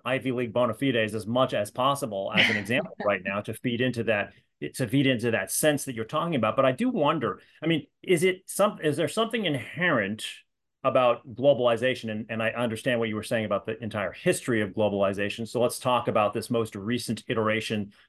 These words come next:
Speaker 1: the post-Reagan, post-Thatcher era of globalization. Or is it that governments have failed, particularly the United States government, has failed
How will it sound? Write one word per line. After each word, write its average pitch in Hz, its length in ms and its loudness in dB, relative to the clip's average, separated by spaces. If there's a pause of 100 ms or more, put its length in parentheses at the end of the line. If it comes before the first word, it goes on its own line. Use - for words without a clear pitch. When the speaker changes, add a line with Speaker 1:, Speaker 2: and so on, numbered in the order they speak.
Speaker 1:
the 113 60 -8
post-Reagan, 110 760 0
post-Thatcher 110 800 -2 (300)
era 117 280 4
of 104 260 0
globalization. 101 1000 0 (540)
Or 208 320 4
is 160 240 2
it 139 160 0
that 101 240 0 (160)
governments 127 500 0
have 107 180 -4 (280)
failed, 107 500 4 (540)
particularly 135 680 -2
the 95 120 -14
United 107 340 -4
States 214 400 -4
government, 90 480 -4 (160)
has 113 180 -2 (280)
failed 165 480 4